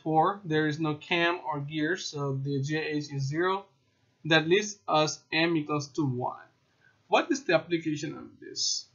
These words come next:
M one meaning this four bar linkage has one degree of freedom.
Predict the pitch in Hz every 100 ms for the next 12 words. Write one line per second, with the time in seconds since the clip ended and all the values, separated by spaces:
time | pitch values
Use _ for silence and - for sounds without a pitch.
0 | _ _ _ - - 202 208 110 - -
1 | _ _ _ _ _ _ _ 165 170 175
2 | 180 165 160 160 165 143 - - 143 160
3 | 165 - 170 165 160 147 151 165 165 175
4 | - - 151 143 143 135 - 151 165 175
5 | 175 165 165 160 - 156 139 139 208